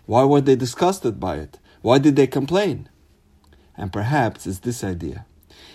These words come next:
Even though they could have imagined in their mind the most scrumptious foods, but since it looked the same,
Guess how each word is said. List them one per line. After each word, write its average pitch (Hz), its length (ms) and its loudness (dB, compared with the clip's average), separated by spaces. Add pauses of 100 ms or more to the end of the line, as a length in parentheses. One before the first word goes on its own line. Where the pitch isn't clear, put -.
Even 190 320 4
though 123 120 6
they 113 140 2
could 123 180 2
have 117 100 2
imagined 120 640 2
in 120 140 2
their 120 140 4
mind 143 460 2
the 131 80 0
most 117 240 0
scrumptious 117 600 -2
foods, 139 580 2 (460)
but 113 160 -4
since 190 400 2
it 131 80 -2
looked 175 300 6
the 160 100 6
same, 110 420 0